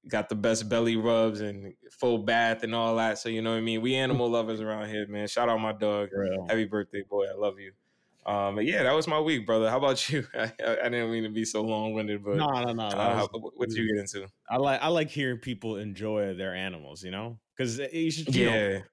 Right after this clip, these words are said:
Speaker 2: it's like your, your child before, well, depending on how your timeline goes, it's like another child and, you know, in a way that you do
Speaker 1: Mm-hmm.
Speaker 2: care for it.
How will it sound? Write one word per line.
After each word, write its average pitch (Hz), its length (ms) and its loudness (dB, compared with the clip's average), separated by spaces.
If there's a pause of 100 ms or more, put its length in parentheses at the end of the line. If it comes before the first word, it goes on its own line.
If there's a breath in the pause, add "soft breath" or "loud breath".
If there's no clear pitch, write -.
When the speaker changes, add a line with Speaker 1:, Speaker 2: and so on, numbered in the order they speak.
(120)
Speaker 2:
it's - 100 -20
like 160 140 0
your, 165 180 2
your 139 200 0
child 151 420 0
before, 135 640 0
well, 120 140 -2
depending 117 360 -4
on 110 120 -4
how 104 120 -6
your 98 140 -2
timeline 101 480 -4
goes, 104 240 -2
it's 135 60 -4
like 143 80 -4
another 151 260 -2
child 117 480 0
and, 107 340 -8
you 120 80 0
know, 104 80 -4
in 101 60 -6
a 104 40 -6
way 110 180 0
that 107 180 -6
you 110 80 -6
do 117 180 -2
Speaker 1:
Mm-hmm. - 20 -6
Speaker 2:
care 113 320 -2
for 98 280 -8
it. 90 60 -16